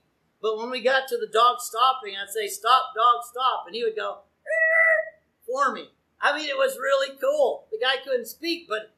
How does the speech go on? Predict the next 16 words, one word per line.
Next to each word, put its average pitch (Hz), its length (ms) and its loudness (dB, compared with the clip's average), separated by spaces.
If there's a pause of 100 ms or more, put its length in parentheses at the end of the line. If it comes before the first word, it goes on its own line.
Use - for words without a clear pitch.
(100)
he 285 200 -6
was 277 280 -4
comprehending 262 760 -4
what 220 180 -8
was 220 120 -6
going 240 300 -4
on. 311 340 -8 (520)
And 226 120 -4
then 320 100 -2
we 285 80 -2
figured 254 320 -4
we're 269 180 0
gonna 220 200 -4
transition 214 680 -6
into 190 280 -8
this 180 220 -6